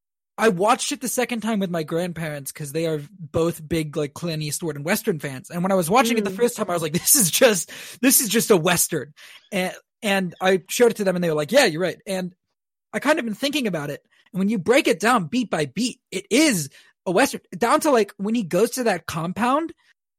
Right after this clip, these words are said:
Speaker 1: at the end of the episode, that looks
Speaker 2: Mm-hmm.
Speaker 1: like, so, that's a compound straight out of a Western.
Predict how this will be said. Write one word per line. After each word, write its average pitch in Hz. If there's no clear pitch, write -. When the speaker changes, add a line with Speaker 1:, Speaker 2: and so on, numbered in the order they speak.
Speaker 1:
at -
the 175
end 202
of 202
the 175
episode, 311
that 254
looks 233
Speaker 2:
Mm-hmm. 196
Speaker 1:
like, 190
so, 220
that's 247
a 226
compound 208
straight 202
out 160
of 143
a 135
Western. -